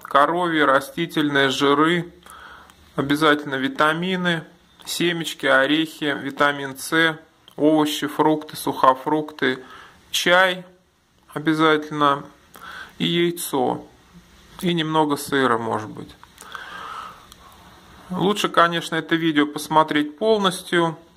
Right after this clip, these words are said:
Но хочу дополнить ещё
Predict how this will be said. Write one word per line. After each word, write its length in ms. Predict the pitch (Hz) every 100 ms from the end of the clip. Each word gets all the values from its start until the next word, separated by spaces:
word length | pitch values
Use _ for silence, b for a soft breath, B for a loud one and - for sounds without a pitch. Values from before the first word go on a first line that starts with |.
| _ _ _ - - - - - - - -
Но 80 | 175
хочу 340 | 160 156 196
дополнить 760 | 170 175 175 180 165 151 143 -
ещё 720 | 147 147 - 190 175 - -